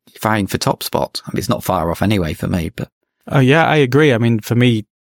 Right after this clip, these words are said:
Speaker 2: well, yeah, can't, can't really say anything other than completely agree.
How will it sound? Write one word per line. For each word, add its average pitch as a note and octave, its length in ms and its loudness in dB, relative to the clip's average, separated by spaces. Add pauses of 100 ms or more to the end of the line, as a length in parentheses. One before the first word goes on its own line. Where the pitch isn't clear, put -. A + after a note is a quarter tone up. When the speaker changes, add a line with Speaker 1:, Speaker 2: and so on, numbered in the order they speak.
(180)
Speaker 2:
well, B2 160 0
yeah, A#2 260 2
can't, G#2+ 320 -2
can't G#2+ 220 -2
really G#2 160 -4
say A2 160 -4
anything G#2 520 -4 (560)
other A#2+ 200 -2
than G#2+ 240 -2
completely A#2 600 -2
agree. G#2+ 440 2